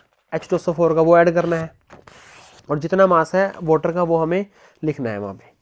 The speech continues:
क्लियर? और फिर फॉर्मूला के अंदर पुट कर देंगे। क्लियर? So हम लिखेंगे टोटल एच टू एस ओ फ़ोर कितना है। देखो यहाँ से कितना आया, यहाँ से आया हमारे पास वन वन टू पॉइंट सेवन,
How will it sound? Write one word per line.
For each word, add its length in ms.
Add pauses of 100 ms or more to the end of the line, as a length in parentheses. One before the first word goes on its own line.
(120)
क्लियर? 260 (600)
और 80
फिर 140
फॉर्मूला 320
के 60
अंदर 180
पुट 160
कर 160
देंगे। 280 (140)
क्लियर? 220 (1120)
So 180
हम 80
लिखेंगे 320
टोटल 580 (1800)
एच 200
टू 100
एस 140
ओ 40
फ़ोर 240 (520)
कितना 220
है। 200 (160)
देखो 180
यहाँ 260
से 120
कितना 260
आया, 180
यहाँ 260
से 140
आया 240
हमारे 240
पास 380 (840)
वन 220
वन 220
टू 140
पॉइंट 220
सेवन, 320